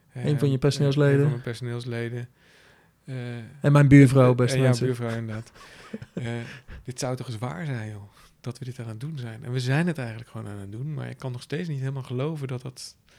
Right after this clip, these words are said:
Speaker 1: ja, dat het over twee jaar staat.
Speaker 2: Het was een knijpmoment.
Speaker 1: Ja, het is een soort knijpmoment. Dus ik, ja, ik vind het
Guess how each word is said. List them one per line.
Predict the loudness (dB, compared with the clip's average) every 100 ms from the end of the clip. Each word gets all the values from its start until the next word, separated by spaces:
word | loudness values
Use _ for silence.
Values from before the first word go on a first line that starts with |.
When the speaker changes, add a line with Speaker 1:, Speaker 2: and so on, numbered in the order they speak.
| _ _ _ _ _
Speaker 1:
ja, | -18
dat | -16
het | -14 -12
over | -12 -12 -14
twee | -10 -10
jaar | -10
staat. | -14 -14 -16 -18 -20 _
Speaker 2:
Het | 0
was | 2
een | 2
knijpmoment. | 4 4 6 4 4 4 2 -2 -10 -20 _
Speaker 1:
Ja, | -2 0
het | 0
is | -4
een |
soort | -10 -12
knijpmoment. | -8 -10 -8 -12 -14 -16 -20 _ _ _ _ _ _ _ _ _ _ _
Dus | -16 -16
ik, | -14 -12
ja, | -10 -10 -12 -20
ik | -20 -20
vind | -14
het | -14